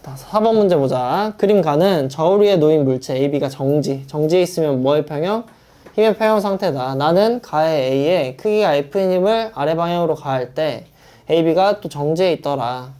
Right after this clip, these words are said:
또 힘의 평형이더라. 저울에 측정된 힘의 크기는 나에서가 가에서보다 두 배 크다. 저울은, 용철 저울은 장력이나 수직 항력을 재는 도구입니다.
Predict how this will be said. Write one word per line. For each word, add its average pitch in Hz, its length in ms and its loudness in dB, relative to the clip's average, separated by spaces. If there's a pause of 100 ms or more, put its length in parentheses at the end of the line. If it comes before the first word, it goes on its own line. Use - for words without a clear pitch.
(520)
또 196 100 0
힘의 196 220 0
평형이더라. 156 600 -4
저울에 202 280 2
측정된 208 420 -2
힘의 196 200 0
크기는 202 520 0 (540)
나에서가 185 1000 0
가에서보다 165 880 -2
두 160 120 -8
배 160 120 0
크다. 135 320 -8
저울은, 185 800 0 (240)
용철 170 300 0
저울은 170 680 2
장력이나 185 600 2
수직 208 260 2
항력을 190 300 2
재는 165 260 0
도구입니다. 139 640 0